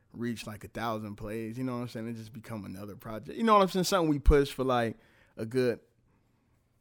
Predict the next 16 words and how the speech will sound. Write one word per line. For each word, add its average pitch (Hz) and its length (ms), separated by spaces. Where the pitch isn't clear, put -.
I 117 60
don't 117 240
know, 113 220
four 117 340
or 113 40
five 110 380
months 110 400
and 104 180
on 113 280
to 113 120
the 104 100
next 107 280
shit. 95 160
Like, 87 200
I'm 143 200
not 120 300